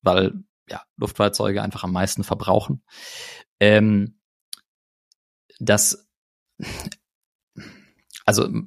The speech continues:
es wird sich nachher wahrscheinlich runterbrechen auf eine Mischung aus Elektrifizierung, Synfuels,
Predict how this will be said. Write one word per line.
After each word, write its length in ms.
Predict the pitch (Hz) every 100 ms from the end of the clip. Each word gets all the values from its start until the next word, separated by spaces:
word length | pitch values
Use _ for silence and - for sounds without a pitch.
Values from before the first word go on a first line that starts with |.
| 131 -
es 240 | 98 101
wird 380 | 113 147 147 - _ _
sich 260 | - 110 -
nachher 280 | 110 120 113
wahrscheinlich 400 | 107 107 107 104
runterbrechen 800 | 107 127 135 107 110 - 123 113
auf 400 | - 107 - -
eine 680 | 98 101 98 98 98 98 - - -
Mischung 580 | 110 120 - 110 - -
aus 180 | 107
Elektrifizierung, 1300 | - 143 147 - 131 120 - 131 127 127 127 127 - _ _ _
Synfuels, 1080 | - - 135 - 123 123 123 123 - - _